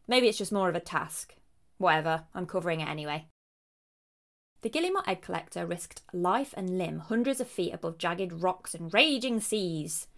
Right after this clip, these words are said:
As was the case throughout history, farming can be unpredictable and food scarce, so Guillemot eggs, and probably any seabird's eggs that you could get your hands on, were an important source of protein. To get to the nests, their egg collectors would have to use a rope and climb backwards to the nests,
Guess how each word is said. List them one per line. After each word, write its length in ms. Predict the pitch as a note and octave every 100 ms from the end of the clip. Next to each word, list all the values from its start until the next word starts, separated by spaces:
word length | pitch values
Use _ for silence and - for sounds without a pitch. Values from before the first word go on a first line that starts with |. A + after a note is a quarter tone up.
| - - - - -
As 140 | B3+ C#4
was 140 | D4
the 80 | C#4
case 260 | G#3 F#3+
throughout 240 | F#3+ F3+ -
history, 420 | C4+ - F#3+ F3
farming 440 | F3 G3 F3+ F3
can 120 | F3 F#3
be 140 | F3+
unpredictable 680 | F#3 E3+ F#3 - F3+ E3+ E3+
and 120 | E3+
food 260 | F#3 F3
scarce, 600 | E3+ - F#3 F3 F#3+ - -
so 160 | - F#3
Guillemot 440 | F3 C#4+ G#3+ -
eggs, 340 | F3 F3+ - -
and 160 | - F#3+
probably 360 | G#3 B3+ F#3 G3
any 180 | A3
seabird's 600 | F3 E3 E3+ E3+ E3 E3 - -
eggs 260 | E3 -
that 100 | -
you 80 | -
could 120 | F#3
get 140 | F3+ F3
your 80 | F3
hands 300 | G3 F#3+ E3
on, 240 | D#3+ E3+ - - -
were 80 | G3+
an 60 |
important 460 | F#3 F3+ G#3 E3+ D#3
source 280 | F#3 E3+ E3+
of 100 | -
protein. 560 | F3 E3+ F#3 E3+ F3 - _ _ _ _ _ _
To 100 | -
get 200 | A#3+ -
to 100 | D4
the 100 | C4
nests, 460 | G3 D#3 - - -
their 160 | F3+
egg 160 | G#3 G#3+
collectors 400 | F3+ D#3+ - E3+
would 80 | F3
have 240 | E3+ -
to 100 | F#3
use 280 | F3+ F#3 G#3+
a 80 | F#3+
rope 260 | F3 - F#3+
and 120 | F3
climb 280 | - F#3 F#3+
backwards 600 | G3 G3 - E3+ E3 -
to 100 | -
the 100 | F3
nests, 600 | F3 D#3 - - - -